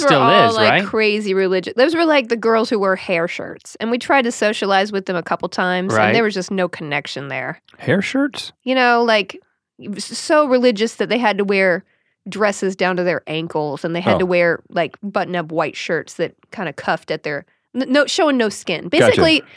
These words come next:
Speaker 2: the Christian equivalent of a burqa. That's
Speaker 3: Yeah,
Speaker 2: what, that's
Speaker 3: right,
Speaker 2: what a lot
Speaker 3: right.
Speaker 2: of these kids down there
Speaker 3: Right.
Speaker 2: were, uh, raised as, and that was, there was no connection there anyway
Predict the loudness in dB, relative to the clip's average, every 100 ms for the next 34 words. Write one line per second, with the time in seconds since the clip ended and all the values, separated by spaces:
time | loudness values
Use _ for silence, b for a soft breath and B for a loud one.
0 | B -4 0 0 0 0 0 0 0 0
1 | -2 -4 -6 -6 -10 -14 _ _ _ 0
2 | 2 4 4 4 4 4 4 4 2 0
3 | -2 -2 -4 -4 -2 -2 -2 -4 -4 B
4 | B -2 -2 -4 0 2 2 2 0 -2
5 | -2 -2 -2 -2 -2 0 2 4 2 0
6 | 2 2 2 0 0 -4 -4 -6 -2 0
7 | -2 -4 -6